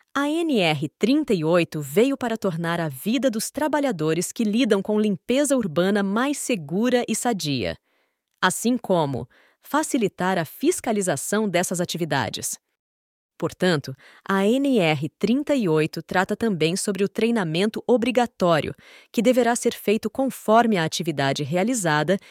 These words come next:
e riscos nos quais os trabalhadores estarão expostos, e devem ser ministrados e organizados por profissionais legalmente qualificados em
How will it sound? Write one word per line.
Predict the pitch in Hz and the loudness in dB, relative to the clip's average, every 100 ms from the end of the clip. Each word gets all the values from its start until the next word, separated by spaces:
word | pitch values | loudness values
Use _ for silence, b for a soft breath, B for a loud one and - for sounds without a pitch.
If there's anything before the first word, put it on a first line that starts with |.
| B B | B B
e | 302 | 0
riscos | 220 277 339 - 269 | 4 4 4 -2 -2
nos | 240 247 | -2 -4
quais | - 196 196 | 0 2 2
os | 202 | 0
trabalhadores | - 202 202 214 170 170 175 | -2 0 0 0 0 0 0
estarão | 175 - 180 165 | -4 -4 -4 -2
expostos, | 180 - - 139 - - - - b b b b b | -4 -6 -2 -2 -2 -8 -8 -10 b b b b b
e | 190 | -4
devem | 151 165 160 151 | 2 4 4 -2
ser | - 147 | -2 -2
ministrados | 160 175 151 - 160 165 151 135 | 0 -2 -2 -2 2 2 0 -2
e | 160 | 0
organizados | 220 214 220 190 160 165 170 - | 0 2 0 0 2 0 0 -4
por | 180 - | -6 -4
profissionais | 240 269 - 269 233 175 180 - | 0 0 0 -2 0 0 0 -2
legalmente | 180 196 277 262 254 170 160 180 180 | 2 4 4 2 0 0 0 -2 -2
qualificados | 185 175 - - 165 165 160 | 0 -2 -4 -2 0 2 0
em | 151 | -4